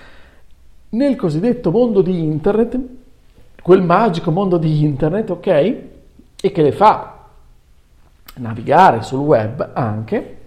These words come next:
oltre a tutti gli altri servizi, diciamo così, ma senza alcun libretto di istruzioni. Cioè,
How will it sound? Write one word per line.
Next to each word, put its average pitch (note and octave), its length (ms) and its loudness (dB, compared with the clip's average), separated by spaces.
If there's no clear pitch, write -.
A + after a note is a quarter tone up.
oltre B2+ 320 -4
a - 40 -10
tutti C3 240 -12
gli B2 80 -2
altri B2 240 -2
servizi, B2+ 540 -10
diciamo C3 340 -12
così, D3+ 360 -8
ma C4+ 280 -6
senza F#3+ 520 -2
alcun G3+ 300 -2
libretto F3 360 -4
di F3+ 60 -4
istruzioni. A2+ 600 -8
Cioè, - 460 2